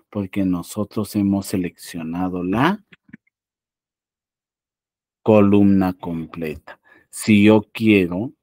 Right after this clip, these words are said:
insertar solamente una fila, me ubico en cualquiera de estas celdas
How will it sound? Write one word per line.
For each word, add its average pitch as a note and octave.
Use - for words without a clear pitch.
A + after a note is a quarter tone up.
insertar G2
solamente G#2+
una G#2+
fila, A#2
me A2+
ubico A2+
en F#2
cualquiera F#2+
de F#2
estas D#3
celdas B2+